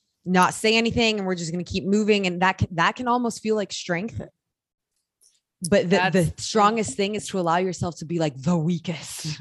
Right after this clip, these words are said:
Speaker 1: <laughs> you know, in a sense of just, like, take everything and, you know, here, just hear what this is. And I'm just gonna let it out.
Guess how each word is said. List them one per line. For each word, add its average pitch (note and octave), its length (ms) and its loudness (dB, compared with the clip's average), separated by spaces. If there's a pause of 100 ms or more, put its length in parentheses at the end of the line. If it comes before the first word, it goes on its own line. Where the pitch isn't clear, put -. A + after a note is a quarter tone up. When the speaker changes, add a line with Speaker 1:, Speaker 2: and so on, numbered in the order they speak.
Speaker 1:
<laughs> - 120 -12
you G3+ 140 2
know, F#3+ 220 2
in F3+ 120 2
a F3 40 4
sense C#3+ 320 0
of E3 120 0
just, E3 220 -4
like, C3 260 -2 (640)
take G3 280 0
everything E3+ 580 0
and, E3 180 -6
you F3+ 80 2
know, E3 140 4
here, E3 320 2
just E3+ 180 -8
hear G#3 420 4
what G3 180 -8
this G3 180 -12
is. F#3 280 -4
And E3+ 120 0
I'm E3+ 100 2
just E3 140 0
gonna E3+ 160 0
let E3 200 2
it E3 100 2
out. D3+ 340 4